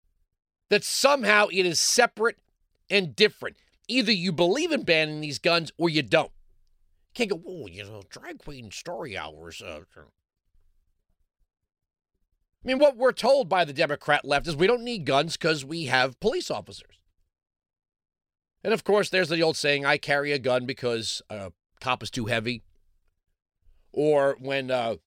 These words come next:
the police are minutes, seconds count, when the police are minutes away, seconds count, that sort of thing.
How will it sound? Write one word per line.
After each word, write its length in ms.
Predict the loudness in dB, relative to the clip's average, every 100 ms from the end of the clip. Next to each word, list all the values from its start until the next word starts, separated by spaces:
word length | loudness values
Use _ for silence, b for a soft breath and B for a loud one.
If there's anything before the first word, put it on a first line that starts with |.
| _
the 80 | -8
police 400 | -6 -4 -2 -2
are 40 |
minutes, 300 | -4 -6 -6 -6
seconds 380 | -4 -4 -6 -10
count, 180 | -10
when 80 | -10
the 60 | -10
police 280 | -8 -6 -6
are 40 |
minutes 300 | -6 -8 -4
away, 240 | 0 0
seconds 420 | 2 0 -2 -6 -6
count, 300 | -2 -2 0
that 180 | 0
sort 180 | 0 -8
of 80 | -12
thing. 200 | -16 -20